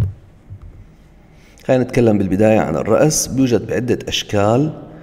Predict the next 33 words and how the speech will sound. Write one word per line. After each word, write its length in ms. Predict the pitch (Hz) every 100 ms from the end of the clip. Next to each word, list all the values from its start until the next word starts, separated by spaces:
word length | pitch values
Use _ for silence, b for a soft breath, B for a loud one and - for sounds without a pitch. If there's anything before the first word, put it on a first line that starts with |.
| B B B -
آه، 240 | 98 92
في 380 | 80 - 123 107
على 560 | - 92 90 85 - - - -
شكل، 840 | - - 117 - 95 95 95 92 92
آه، 880 | 92 87 87 85 85 80 65 - - - - - - - - - - - - -
حاصرة 880 | - - 117 110 101 95 120 - - - - -
براكت 460 | 85 98 - 90 -
هيد 240 | 117 - - -
وفي 340 | 107 147 151
نون 240 | 113 110 98
براكت 340 | 95 - -
هيد. 140 | -
هي 80 | 110
أفضل 280 | - - 104
تقسيم 440 | - - - 101 64
أنا 120 | 90
لقيته، 440 | 82 98 101 117
إنه 140 | 117 107
في 200 | 131 123
بعض 300 | 113 113 101
ال-، 160 | 98
الرؤوس 440 | 98 92 85 101 95
اللي 180 | 90
هون 120 | 98 98
موجودة 340 | 90 90 90
بتكون، 540 | 76 - 98 117 135
اللي، 200 | 87 90 -
آه، 240 | - 92
بتكون 340 | 85 - 120 95
على 140 | 92
شكل 260 | - 98 -
حاصرة 420 | 101 92 104 - -
أسنان، 420 | - 80 92 123